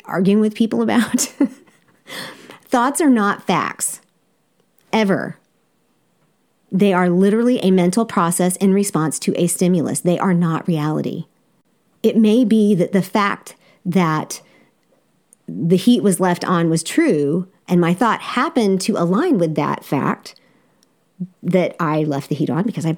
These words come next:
probably did, but it doesn't mean that my thought automatically is a fact. A stopped clock is right twice a day, right? If it's stopped at, at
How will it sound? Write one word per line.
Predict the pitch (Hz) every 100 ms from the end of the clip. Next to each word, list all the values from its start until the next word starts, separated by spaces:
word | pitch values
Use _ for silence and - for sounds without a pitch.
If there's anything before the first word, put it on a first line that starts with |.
| _
probably | - - - 131
did, | - 196 - - - -
but | 240
it | 254
doesn't | 285 302 240
mean | 277 302
that | 226
my | 190 185
thought | - 277 226 170 175
automatically | 185 185 190 180 175 175 -
is | 143
a |
fact. | - 247 185 - - - - _ _ _ - - -
A | 196
stopped | - 214 226 -
clock | 202 185
is | 160 151
right | 151 -
twice | - 139 -
a |
day, | 98 165
right? | 156 156
If | 165
it's | 190
stopped | - 208 214
at, | 151 - -
at | 165